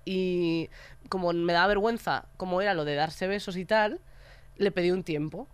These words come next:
En plan, empezamos a salir y yo dije, "Qué guay, tengo novio, ya estoy como integrada en la movida y tal". Eh, y entonces me, me pidió de salir y tal, y como no sabía cómo era lo de darse besos y eso, y no quería tener esa conversación porque me daba muchísima vergüenza, eh,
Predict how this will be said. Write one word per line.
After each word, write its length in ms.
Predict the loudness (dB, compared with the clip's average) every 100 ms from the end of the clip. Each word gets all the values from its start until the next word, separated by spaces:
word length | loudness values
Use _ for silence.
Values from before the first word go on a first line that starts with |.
| -12
En 100 | -8
plan, 240 | 2 4 4
empezamos 320 | 4 2 4
a 80 | 2
salir 380 | 2 4 2 0
y 100 | 2
yo 60 | 2
dije, 220 | 2 -2
"Qué 160 | -2
guay, 260 | 0 2 0
tengo 300 | 0 -2 0
novio, 500 | 2 2 2 2 0 -2
ya 200 | 0 0
estoy 320 | 0 -4 -2
como 180 | -2 -4
integrada 480 | -2 -2 2 2 4
en 80 |
la 100 | 4
movida 460 | 4 2 2 2 2
y 60 | 2
tal". 380 | 2 4 2 -2 -14 -20 -6
Eh, 640 | 0 2 4 4 2 2 0
y 140 | -2
entonces 420 | 0 0 0 -2 -8
me, 340 | -2 2 2 2
me 140 | 0
pidió 180 | 0 0
de 60 | 2
salir 260 | 0 0
y 60 | 0
tal, 260 | 2 2 0
y 240 | -6 -6
como 260 | -4 -2 0
no 100 | 0
sabía 240 | 0 0
cómo 220 | 0 -2 0
era 140 | 0
lo 100 | 0
de 100 | 0
darse 300 | -2 -2 -4
besos 380 | -4 -4 -8 -6
y 140 | -2
eso, 320 | 0 0 -4 -6
y 180 | -4 -2
no 140 | -2
quería 200 | 0 -2
tener 160 | 0 -2
esa 120 | -2
conversación 500 | -4 -4 -4 -2 -4
porque 120 | -2 0
me 40 |
daba 140 | 0
muchísima 480 | 0 -4 -6 -4 0
vergüenza, 640 | 0 2 0 -2 0 0 -2 -10 -20 -20 -14 -2
eh, 500 | 2 4 4 4